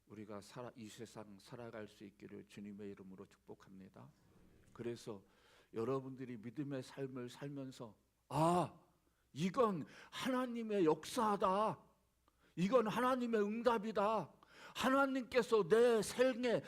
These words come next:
내 삶에, 아니면 내 이 사건에 개입하셨구나." 라고 확신할 수 있고, 그래서 떨며 엎드려 하나님 앞에 기도할 수 있는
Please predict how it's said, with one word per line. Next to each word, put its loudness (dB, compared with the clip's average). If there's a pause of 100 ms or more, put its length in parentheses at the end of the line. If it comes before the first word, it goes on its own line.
(140)
내 8
삶에, 2 (320)
아니면 4
내 8
이 2
사건에 2 (200)
개입하셨구나." 2 (1400)
라고 -4 (1300)
확신할 -10
수 -16
있고, -18 (1300)
그래서 -6 (380)
떨며 -6 (200)
엎드려 -10 (460)
하나님 -10
앞에 -12
기도할 -14
수 -20
있는 -16